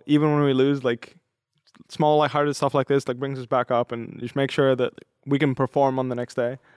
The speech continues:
At least for now, I don't know if it, how it was in summer last year or, um, how it used to be, but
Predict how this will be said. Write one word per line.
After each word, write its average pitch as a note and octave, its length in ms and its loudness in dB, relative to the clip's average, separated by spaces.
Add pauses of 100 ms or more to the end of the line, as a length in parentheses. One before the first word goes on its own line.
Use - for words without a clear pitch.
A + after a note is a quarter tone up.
(140)
At E3+ 60 6
least G#3 140 4
for F#3 80 2
now, D#3 200 4
I D3+ 100 4
don't D3+ 100 2
know D3 120 4
if C#3 100 -2
it, C3 220 4
how B2+ 180 2
it A#2+ 60 0
was B2+ 220 0
in A#2+ 160 -8
summer B2+ 280 -2
last B2+ 280 -4
year B2+ 200 0
or, A2+ 280 0 (560)
um, A#2 600 -6 (1080)
how C3+ 160 0
it A#2 60 0
used B2+ 160 -4
to D#3 60 -8
be, D3+ 140 -2
but B2+ 200 2